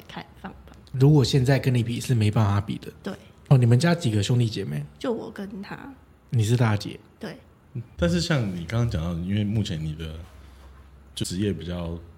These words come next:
Speaker 3: 开放一点点，那就是家人知道，家人会知道这一，这一块吗？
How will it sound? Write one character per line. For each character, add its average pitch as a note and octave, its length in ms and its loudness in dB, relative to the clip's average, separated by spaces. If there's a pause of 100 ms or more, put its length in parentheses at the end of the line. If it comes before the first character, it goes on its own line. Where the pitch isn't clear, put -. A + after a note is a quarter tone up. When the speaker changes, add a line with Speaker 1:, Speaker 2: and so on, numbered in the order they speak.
Speaker 3:
开 - 180 -6
放 F#2 240 -4
一 E2 60 -4
点 D2+ 180 -12
点， - 240 -16
那 G2+ 240 -2 (460)
就 G#2 100 -6
是 F#2+ 320 -6 (920)
家 A2+ 160 0
人 F#2 140 0
知 F2 100 -8
道， E2+ 280 -8 (220)
家 B2+ 120 -2
人 A#2+ 80 2
会 A2+ 80 2
知 G#2 100 -2
道 F#2+ 60 0
这 F2+ 140 -4
一， E2 80 -6
这 E2+ 140 -6
一 D#2+ 40 -6
块 D#2 180 -12
吗？ B1 60 -14